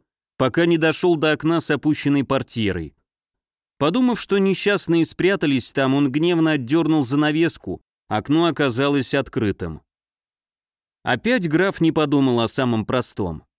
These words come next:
Ему не пришло в голову, что окна, как и двери, могут послужить выходом, хотя и более опасным, но в любом случае более предпочтительным, чем пуля или угроза лишиться чести без причины.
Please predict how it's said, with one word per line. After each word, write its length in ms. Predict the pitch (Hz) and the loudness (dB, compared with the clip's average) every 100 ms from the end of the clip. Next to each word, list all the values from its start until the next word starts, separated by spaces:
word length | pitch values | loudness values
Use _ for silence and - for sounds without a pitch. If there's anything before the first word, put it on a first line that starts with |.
| - | -10
Ему 280 | 98 143 175 | 0 2 2
не 100 | 180 | 2
пришло 420 | 160 180 - 202 | -2 -4 0 0
в 120 | 135 | 0
голову, 400 | 127 185 160 127 | 2 2 2 0
что 220 | 123 - | -2 0
окна, 380 | 151 196 - 135 | 2 2 0 -2
как 220 | 135 127 | 0 0
и 60 | 143 | 0
двери, 460 | 120 139 131 113 - _ - | 0 0 2 0 -2 _ -4
могут 360 | 113 156 165 | 0 2 0
послужить 560 | - - 165 139 165 135 | -2 -4 -2 0 -2 -2
выходом, 540 | 147 180 185 175 170 - _ | -2 0 0 0 -2 -6 _
хотя 340 | - 135 139 165 | -4 -2 0 0
и 80 | |
более 380 | 160 175 226 190 | 2 2 2 0
опасным, 600 | 165 139 117 - 107 85 - _ | 0 0 -2 -2 -6 -6 -10 _
но 140 | 104 113 | -4 0
в 80 | |
любом 320 | 143 147 185 170 | 2 2 2 0
случае 420 | 175 190 - 165 | -2 -2 0 0
более 340 | 143 165 165 | 2 2 2
предпочтительным, 1120 | - 160 - 156 - - 196 175 170 151 117 _ - | 2 -2 0 -2 -4 -6 -6 -2 0 2 0 _ -12
чем 320 | - 156 151 | 0 2 2
пуля 300 | 170 185 170 | 2 2 2
или 260 | 139 151 147 | 2 2 4
угроза 480 | 147 135 160 131 | 4 2 0 2
лишиться 500 | 143 135 - 143 - | 0 0 0 -2 -2
чести 400 | 131 147 151 - | -2 0 0 -2
без 240 | 135 135 - | -2 -2 -4
причины. 640 | 139 151 - 117 82 69 | -6 -4 -4 -4 -4 -10